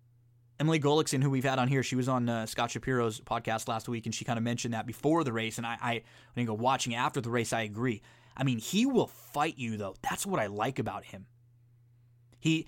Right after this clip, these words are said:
you know, the difference between him and Authentic, right? And, and even Charlatan, who we saw a few minutes after. So Authentic, who's also really good, but he doesn't, he hasn't really been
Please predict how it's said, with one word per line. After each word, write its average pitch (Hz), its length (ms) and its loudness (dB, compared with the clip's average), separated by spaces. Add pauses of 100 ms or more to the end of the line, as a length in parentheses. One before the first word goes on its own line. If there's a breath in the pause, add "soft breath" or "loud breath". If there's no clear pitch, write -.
(140 loud breath)
you 160 100 2
know, 151 220 8
the 147 100 6
difference 180 340 4
between 151 300 0
him 147 120 4
and 143 80 4
Authentic, 123 520 2
right? 139 340 0
And, 135 220 0
and 147 120 -2
even 147 200 0
Charlatan, 170 560 4
who 123 120 -2
we 123 140 0
saw 120 340 0
a - 60 -8
few 131 140 0
minutes 117 180 0
after. 127 300 -2
So 113 180 0
Authentic, 160 600 2 (240 soft breath)
who's 156 180 2
also 147 320 2
really 123 360 2
good, 117 320 0 (200 loud breath)
but 139 100 0
he 220 140 -2
doesn't, 247 300 -2
he 156 140 -2
hasn't 220 220 0
really 160 220 2
been 117 200 -2